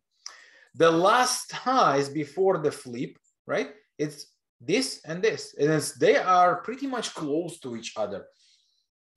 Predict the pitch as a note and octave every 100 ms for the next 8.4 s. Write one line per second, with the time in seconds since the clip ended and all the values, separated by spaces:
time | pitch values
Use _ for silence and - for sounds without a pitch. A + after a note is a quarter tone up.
0 | A2+ A2 D#3 D#4 E4 - D#4+ D4 F3+ A#2+
1 | C3 B2+ B2 - F3+ F#3 F3+ - C#3 C3
2 | C3+ B2+ A2 B2 C3 C3 B2+ C3+ D3+ C#3+
3 | D3+ D3 B2+ G#2+ G#2+ A#2 D#3+ G#3 G#3 E4
4 | D#4 C4+ A3 - - D3 A#2+ G2 F2 _
5 | _ _ - C#3+ G3+ - - - C3+ G3
6 | E3 - F#3 G#3 G#3+ - - A#3+ D#3 A#2+
7 | C3 D3 D3 C#3 C3 B2+ G#2+ A#2 A2 -
8 | C3 D3+ G#3+ -